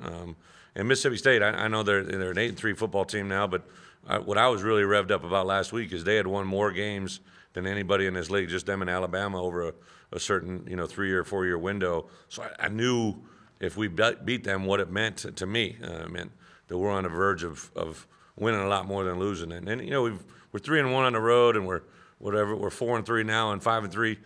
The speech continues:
Sounds a lot better than, than, you know, four and four, but it sounds a heck of a lot better than oh and eight, uh, and, and stuff like that, uh, two and six. So, well, I know where we're going. It's just I get impatient, and, uh, uh,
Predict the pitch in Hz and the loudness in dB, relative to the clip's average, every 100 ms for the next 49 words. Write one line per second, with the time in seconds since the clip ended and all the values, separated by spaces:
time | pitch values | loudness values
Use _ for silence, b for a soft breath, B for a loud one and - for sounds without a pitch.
0 | B B - 113 107 104 104 95 107 104 | B B -4 -2 0 2 2 4 4 4
1 | 92 92 95 95 90 85 - B B - | 0 -4 -4 -4 -4 -6 -12 B B -4
2 | 95 90 110 107 95 104 107 95 85 107 | -4 0 -2 -2 0 2 2 2 0 -2
3 | 95 85 107 98 92 92 98 92 87 95 | 0 2 2 2 0 2 4 4 2 0
4 | 98 104 107 - 90 90 87 90 85 78 | 0 -2 -4 -8 -8 -6 -6 -8 -8 -10
5 | b b b - - - 98 98 90 107 | b b b -12 -4 -2 -2 -2 -2 -2
6 | 98 101 - - - 80 101 92 - 104 | -4 -4 -6 -8 -6 -4 -4 -4 0 0
7 | 98 - 85 - B B B - 71 117 | 0 -4 -8 -8 B B B -8 -2 2
8 | 135 151 120 107 95 127 110 87 101 92 | 6 8 8 6 6 4 4 0 -2 -2
9 | 92 92 80 107 107 120 - 85 82 82 | 0 0 0 -4 -4 -8 -8 -10 -10 -12
10 | - b b b _ 113 107 107 110 101 | -16 b b b _ -20 -18 -18 -18 -20
11 | - _ _ _ _ - | -20 _ _ _ _ -20